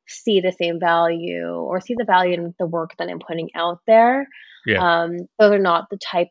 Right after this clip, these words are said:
Speaker 1: of clients that I wanna attract, not the people I really wanna be associated or affiliated with.
Speaker 2: I
Speaker 1: So
Speaker 2: agree
Speaker 1: it's
Speaker 2: so, I agree so
Speaker 1: Right?
Speaker 2: much 'cause I, 'cause I go through it in my business, and just this, just this morning,
Speaker 1: Yes.
Speaker 2: I had an email exchange with the guy,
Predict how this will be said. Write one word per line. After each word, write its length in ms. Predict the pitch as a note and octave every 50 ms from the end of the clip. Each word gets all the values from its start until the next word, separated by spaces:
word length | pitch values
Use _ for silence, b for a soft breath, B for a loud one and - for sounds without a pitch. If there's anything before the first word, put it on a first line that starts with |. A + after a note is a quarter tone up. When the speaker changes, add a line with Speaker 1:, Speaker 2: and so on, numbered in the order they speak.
| -
Speaker 1:
of 220 | F3 F3 E3+ E3+ - - -
clients 440 | - C4+ C4+ C#4 B3 A3 G3+ G3 -
that 80 | F#3+ F#3+
I 40 |
wanna 280 | F3 E3+ F3 E3+ E3+ F3
attract, 420 | E3+ - - F3 E3 E3+ E3 -
not 240 | F3+ E3+ E3+ E3+ -
the 80 | - -
people 300 | - - F#3 E3+ E3+ E3+
I 80 | E3+
really 240 | E3 E3 E3+ E3 E3
wanna 220 | E3+ F3 F3 F3 E3+
be 220 | - - F3 F3 - -
associated 560 | - _ - F3+ E3 - - E2 F2 - F3
or 100 | E3+ F3
affiliated 500 | - - F3 F3 F3 F3 F#3 G3 G3 A3+
with. 280 | A#3 A#3 A#3+ B3+ B3+ B3 B B B B B B B - -
Speaker 2:
I 80 | -
Speaker 1:
So 160 | G#3+ F#3 F3 E3+ E3+
Speaker 2:
agree 80 | E3
Speaker 1:
it's 120 | - - -
Speaker 2:
so, 300 | - - B2+ A#2 B B B B
I 80 | - C#3
agree 440 | - G3+ G3 D3+ - D3+ D#3 E3 D#3
so 120 | A#3 G#3+ A3
Speaker 1:
Right? 240 | A3+ A#3+ C#4+ E4+ G#4
Speaker 2:
much 240 | A#4 A4+ - - -
'cause 180 | - C3 G#2+ B2+
I, 100 | C3 - B B B B B
'cause 140 | E3+ D#3 D3+
I 80 | E3
go 200 | D3+ C3+ F3 F#3 E3+
through 300 | E3+ F3+ F#3 F3 D#3+ C#3
it 20 |
in 80 | C3 C3
my 140 | C3+ C#3 C#3+
business, 400 | A#2+ C3 C3 A2+ A2 B2+ A2+ -
and 120 | B2+ A2
just 220 | A2+ C#3+ C3 - -
this, 140 | B2+ A2+
just 340 | G#2+ - - D3+ D3+ D#3 -
this 200 | C3 G2+ - -
morning, 340 | G2 F#2 G2+ G#2+ - - C#4
Speaker 1:
Yes. 360 | C4 G#3 F#3 F3 - - - -
Speaker 2:
I 40 | A#2+ A#2
had 80 | A2+
an 100 | G#2 A#2
email 380 | B2 A#2+ A#2+ A#2+ A#2 A2+ A2 A2
exchange 440 | G#2 - - - B2 A#2 A2 G2 F#2+
with 140 | G2 F#2
the 80 | - A2
guy, 320 | F2+ G#2 G#2 G2+ G2 G2